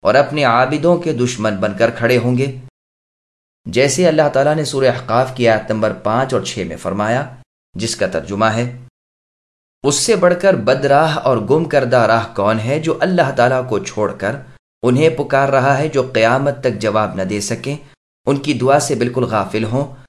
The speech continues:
اور روزِ محشر ان کے دشمن بن جائے اور ان کی عبادت کا بالکل انکار کر جائیں۔" آیت میں کلّا کی دوسری قراءت کلّو بھی ہے۔ خود یہ کفار بھی اس دن اللہ تعالیٰ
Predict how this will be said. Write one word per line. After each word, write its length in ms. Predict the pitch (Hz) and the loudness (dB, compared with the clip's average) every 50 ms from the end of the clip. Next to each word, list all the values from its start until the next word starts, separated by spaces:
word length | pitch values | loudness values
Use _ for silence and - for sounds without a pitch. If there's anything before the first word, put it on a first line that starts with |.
| _ _ _ - | _ _ _ -10
اور 140 | - 87 104 | -8 -2 2
روزِ 240 | 131 147 139 147 | 2 2 4 2
محشر 460 | 151 127 127 127 127 127 - 156 156 151 | 2 2 2 0 -2 -2 -2 -2 -2 0
ان 140 | 143 139 | -2 -4
کے 120 | 123 127 120 | -4 -4 -4
دشمن 420 | - 113 107 - - 92 92 95 | -4 -4 -6 -6 -6 -6 -6 -4
بن 240 | 95 107 110 110 107 | -2 -2 -2 -2 0
جائے 380 | 104 120 120 127 147 160 - - - - _ _ _ _ | 0 0 0 0 -2 -4 -8 -12 -18 -20 _ _ _ _
اور 100 | - 117 - - | 0 0 0 0
ان 220 | 139 165 170 170 160 | -2 -2 -2 -2 -4
کی 320 | - - 170 180 175 156 | -6 -6 -2 0 0 0
عبادت 600 | 113 117 117 107 113 113 120 120 139 135 135 - - | 0 0 0 2 2 2 2 2 0 -4 -4 -2 -2
کا 80 | 120 | -2
بالکل 440 | 98 95 117 113 - - 127 127 123 | 0 0 -2 -2 -2 -4 -4 -6 -4
انکار 380 | 117 110 98 90 92 92 90 90 90 | -4 -6 -6 -4 -4 -4 -4 -4 -4
کر 100 | - 95 | -6 -6
جائیں۔" 340 | 92 92 104 104 107 107 110 - - _ _ _ _ _ _ _ _ _ _ _ _ _ _ _ _ _ _ _ _ _ | -6 -4 -4 -4 -4 -4 -6 -10 -16 _ _ _ _ _ _ _ _ _ _ _ _ _ _ _ _ _ _ _ _ _
آیت 360 | 101 104 127 160 196 196 190 | -2 0 2 2 2 2 0
میں 160 | 185 214 208 196 | -2 -2 -4 -2
کلّا 460 | 185 - 113 117 113 120 143 151 156 | -2 0 0 0 2 2 2 2 2
کی 260 | 151 - 160 170 170 113 104 | -2 -4 -4 -4 -4 -2 -2
دوسری 360 | 127 143 151 151 - 180 202 170 | -2 -2 -2 -2 -4 -2 -2 -2
قراءت 640 | - - 123 123 127 127 - - 147 143 - - | -2 0 0 0 2 2 2 0 -2 -2 -4 -6
کلّو 280 | - 98 90 90 101 107 | -6 -6 -6 -4 -6 -4
بھی 180 | 104 117 113 120 | -2 -2 -2 -2
ہے۔ 220 | 127 131 - - - - _ _ _ _ _ _ _ _ _ | -4 -6 -8 -14 -20 -20 _ _ _ _ _ _ _ _ _
خود 260 | - 170 180 190 190 | -2 0 2 2 2
یہ 100 | 240 240 | 2 0
کفار 500 | 233 - 180 170 - - 156 160 175 175 | 0 0 -2 -2 0 0 2 4 4 4
بھی 240 | 156 151 185 202 190 202 | 2 2 0 0 0 0
اس 180 | 143 127 127 127 | -2 -4 -2 -4
دن 140 | 147 151 | -2 0
اللہ 240 | 131 123 123 135 127 123 | 0 2 4 2 2 2
تعالیٰ 240 | 113 110 117 131 135 | 2 0 2 2 0